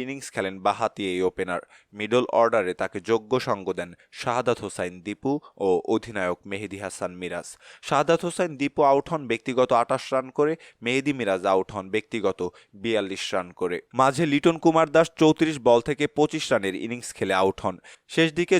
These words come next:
জাকের আলী ঊনপঞ্চাশ বল থেকে ঊনত্রিশ রানের দায়িত্বশীল ইনিংস খেলে অপরাজিত আছেন। অপর প্রান্তে তাইজুল ইসলাম বাইশ বলের মোকাবেলায় নয় রান সংগ্রহ করে অপরাজিত আছেন। বাংলাদেশ পাঁচ উইকেট হারিয়ে দ্বিতীয়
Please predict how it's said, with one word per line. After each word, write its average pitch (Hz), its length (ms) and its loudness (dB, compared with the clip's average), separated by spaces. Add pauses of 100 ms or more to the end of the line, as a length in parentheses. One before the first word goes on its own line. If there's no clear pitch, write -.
জাকের 143 320 2
আলী 160 200 2
ঊনপঞ্চাশ 156 600 0 (100)
বল 120 200 6
থেকে 151 280 -4 (120)
ঊনত্রিশ 151 520 -2
রানের 98 240 -4
দায়িত্বশীল 113 600 0
ইনিংস 139 360 -8
খেলে 92 240 -4 (240)
অপরাজিত 117 600 2
আছেন। 92 420 0 (340)
অপর 104 280 2
প্রান্তে 101 400 0
তাইজুল 120 400 2
ইসলাম 127 340 -2
বাইশ 113 340 2
বলের 101 260 2
মোকাবেলায় 98 540 0 (240)
নয় 107 200 4
রান 98 200 0
সংগ্রহ 104 440 -4
করে 95 260 -2
অপরাজিত 98 640 0
আছেন। 92 360 -2 (400)
বাংলাদেশ 131 420 2 (240)
পাঁচ 117 200 2 (100)
উইকেট 135 340 -2
হারিয়ে 147 320 0
দ্বিতীয় 131 360 0